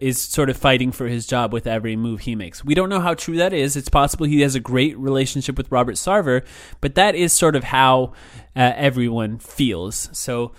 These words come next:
uh, we'll see what happens. It seems like, I think the moral of this, I don't think we got to the end of the story. The moral of it is reporters have now reported that the Suns are out of it. They're now out of these conversations, and it seems like this Jimmy Butler deal might take a little longer than we expected,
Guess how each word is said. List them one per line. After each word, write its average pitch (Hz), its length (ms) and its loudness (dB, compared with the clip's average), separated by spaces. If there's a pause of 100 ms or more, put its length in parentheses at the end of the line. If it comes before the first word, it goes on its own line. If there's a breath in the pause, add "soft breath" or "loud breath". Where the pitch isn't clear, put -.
(300 soft breath)
uh, 131 200 -2
we'll 233 160 6
see 285 140 0
what 277 120 4
happens. 196 280 0
It 156 100 -4
seems 247 280 0
like, 240 320 -2 (260)
I 190 100 0
think 226 220 -6
the 180 80 0
moral 196 320 6
of 156 60 0
this, 156 260 0
I 143 80 0
don't 156 140 0
think 147 120 -8
we 143 80 -4
got 147 180 -2
to - 80 -14
the 127 140 0
end 160 140 0
of 131 60 -10
the 117 80 -6
story. 123 320 -2
The 135 100 -4
moral 175 320 2
of 139 60 0
it 147 120 2
is 143 360 -2 (420)
reporters 160 580 4
have 151 120 0
now 170 180 4
reported 147 440 0
that 143 120 -6
the 151 80 -4
Suns 151 260 -2
are 143 80 4
out 127 160 4
of 104 80 -6
it. - 120 -14 (180)
They're 123 200 0
now 131 200 4
out 131 200 2
of 123 120 -2
these 123 180 -6
conversations, 160 840 -2 (460 loud breath)
and 135 180 0
it 127 100 -6
seems 170 280 -2
like 160 220 0
this 147 160 0
Jimmy 156 260 0
Butler 147 320 -2
deal 135 380 0 (240 soft breath)
might 143 220 0
take 156 180 -4
a 156 80 0
little 147 220 -2
longer 143 400 -2
than 135 160 -4
we 139 140 -2
expected, 135 640 -4